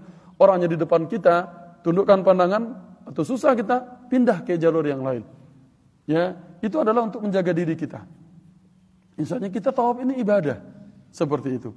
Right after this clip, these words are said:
Oleh karena itu, falam-, falau lam yakun fi ghaddil basari illa annahu yurithul qalba unsan billah.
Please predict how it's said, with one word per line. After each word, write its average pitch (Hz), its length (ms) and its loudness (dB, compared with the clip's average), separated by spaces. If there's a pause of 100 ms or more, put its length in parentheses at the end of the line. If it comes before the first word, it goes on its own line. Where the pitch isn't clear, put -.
(340)
Oleh 254 240 4
karena 220 160 2
itu, 202 160 -2
falam-, 202 480 4
falau 196 400 4
lam 185 160 2
yakun 190 320 -4
fi 180 240 -4
ghaddil 170 400 -2
basari 180 640 0
illa 185 320 4
annahu 185 400 0
yurithul 185 400 -4
qalba 185 480 -2
unsan 196 400 -4
billah. 175 360 0